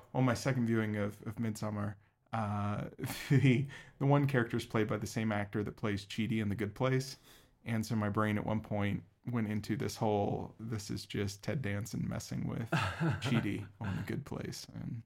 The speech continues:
Speaker 1: ha, ha, ha, ha. It was fun. But, uh, no, it's, it's a very,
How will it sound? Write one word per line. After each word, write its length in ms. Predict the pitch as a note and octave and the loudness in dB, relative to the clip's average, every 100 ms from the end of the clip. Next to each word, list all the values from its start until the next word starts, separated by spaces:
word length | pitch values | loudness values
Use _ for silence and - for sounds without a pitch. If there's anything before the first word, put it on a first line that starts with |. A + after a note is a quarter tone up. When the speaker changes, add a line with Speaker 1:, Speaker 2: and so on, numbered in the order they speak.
| _ | _
Speaker 1:
ha, 140 | - | -6
ha, 160 | A#2 A#2+ | -4 -4
ha, 200 | B2 B2 | -4 -6
ha. 100 | A#2+ - - _ _ _ | -8 -12 -20 _ _ _
It 100 | B2+ | -4
was 100 | B2 | -4
fun. 280 | - - C3+ - - - - _ _ | -4 -8 -8 -14 -20 -20 -20 _ _
But, 240 | A#2+ A2+ C3+ | 0 2 2
uh, 100 | C3 | 4
no, 240 | C#3+ B2+ | 6 6
it's, 140 | A2 - | 4 0
it's 180 | A#2+ | -2
a 60 | B2 | -2
very, 360 | G#2+ B2 C3 | 0 2 2